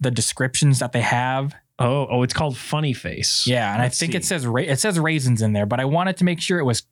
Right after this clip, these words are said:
Speaker 1: carrots for eyes or carrots for hair.
Speaker 2: Let's see. It says, "Irresistible Skippy Hellman sandwich face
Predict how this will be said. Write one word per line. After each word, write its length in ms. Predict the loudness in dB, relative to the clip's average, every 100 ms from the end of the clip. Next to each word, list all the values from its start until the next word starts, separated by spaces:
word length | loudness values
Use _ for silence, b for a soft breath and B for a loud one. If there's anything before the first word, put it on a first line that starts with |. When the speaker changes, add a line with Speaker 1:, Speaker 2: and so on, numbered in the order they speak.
| -10
Speaker 1:
carrots 480 | -2 0 0 -2 -4
for 220 | -2 0
eyes 640 | 2 0 0 0 0 -4 -12 _ _ _ _ _ -2
or 180 | 0 0 -2
carrots 380 | -2 0 -2 -2
for 120 | -2
hair. 560 | 0 0 2 0 -2 -10 _ _ -4
Speaker 2:
Let's 180 | -2 -2
see. 160 | -2
It 80 | 0
says, 200 | -2 -2
"Irresistible 720 | -2 0 0 0 0 -2 -2 -2
Skippy 560 | -2 -2 0 2 2
Hellman 480 | 0 0 2 2 2
sandwich 560 | 2 0 0 0 -2 -2
face 600 | -2 0 0 -2 -4